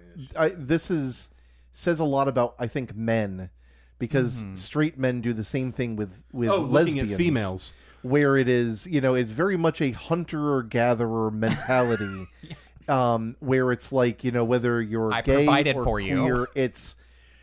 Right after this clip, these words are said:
Speaker 2: "I want this, I am setting my sights on getting this, and I will do whatever it takes," whether it's another, a straight man that you wanna make gay,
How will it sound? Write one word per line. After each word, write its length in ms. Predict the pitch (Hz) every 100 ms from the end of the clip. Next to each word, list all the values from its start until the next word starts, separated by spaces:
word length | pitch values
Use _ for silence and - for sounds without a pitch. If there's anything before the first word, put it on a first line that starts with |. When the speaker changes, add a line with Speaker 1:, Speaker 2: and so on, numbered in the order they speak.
| _ _ - _ -
Speaker 2:
"I 260 | 135 147
want 600 | 147 117 123 135 190 160 156
this, 540 | 208 208 - - - _ _ _ _ - _ _ -
I 140 | 131 131
am 200 | 123 110
setting 500 | - - 156 165 139
my 180 | 120
sights 440 | 107 - 151 151 -
on 220 | 120 113 -
getting 340 | 127 151 156
this, 480 | 175 190 - - - _ _ _ -
and 140 | 113
I 60 | 117
will 140 | 104 107
do 320 | 101 139 156
whatever 360 | 143 139 135
it 140 | 135 -
takes," 500 | 165 123 - - -
whether 260 | 123 120
it's 140 | 117 -
another, 340 | 117 120 120
a 120 | 120
straight 340 | 113 - 139 139
man 420 | 127 139 139 139 - - -
that 80 | 127
you 100 | 120
wanna 140 | 123
make 240 | 113 113 -
gay, 500 | 135 143 147 156